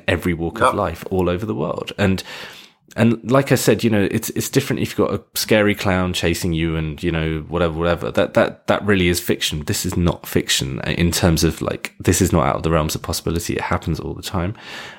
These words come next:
Speaker 1: And I don't know, something just cut, cut deep within me. Um, and that, that really elevated the whole film,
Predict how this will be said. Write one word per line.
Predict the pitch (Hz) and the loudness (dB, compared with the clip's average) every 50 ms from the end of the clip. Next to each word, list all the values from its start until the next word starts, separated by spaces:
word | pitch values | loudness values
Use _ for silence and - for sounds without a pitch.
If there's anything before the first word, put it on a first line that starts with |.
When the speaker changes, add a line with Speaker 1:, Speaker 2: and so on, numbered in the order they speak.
| - - - | -14 -4 -2
Speaker 1:
And | - 95 - - | 0 0 2 2
I | 113 113 | 2 2
don't | 101 117 107 - | 4 4 2 2
know, | 95 87 82 | 2 0 0
something | - - - 123 - 104 110 101 | 0 0 0 0 2 0 0 0
just | 85 85 - - | 0 -2 -4 -6
cut, | - - - 98 - - - _ _ _ - | -8 -6 -4 -4 -4 -6 -8 _ _ _ -12
cut | - - - - - - 80 - | -8 -4 -4 -4 -4 -6 -6 -4
deep | 90 78 - - | -4 -4 -4 -6
within | - 85 82 85 80 85 | -6 -6 -4 -4 -4 -4
me. | 87 95 113 - - - - - - - - - | -4 -6 -8 -8 -12 -18 -18 -18 -20 -16 -8 -2
Um, | - 101 98 98 92 - _ _ _ _ _ _ _ _ | 0 0 0 0 -2 -4 _ _ _ _ _ _ _ _
and | - 110 107 | 0 2 2
that, | 113 98 - - 101 | 2 2 2 2 2
that | 104 85 | 2 4
really | 101 101 98 98 - | 4 4 2 4 2
elevated | 95 95 95 82 87 85 - - - - | 2 2 2 2 2 0 0 -2 -6 -6
the | - - | -6 -4
whole | - - 95 82 76 73 | -2 2 2 2 0 0
film, | - - - 98 85 78 73 73 73 76 | -6 -4 0 2 2 2 2 -2 -6 -10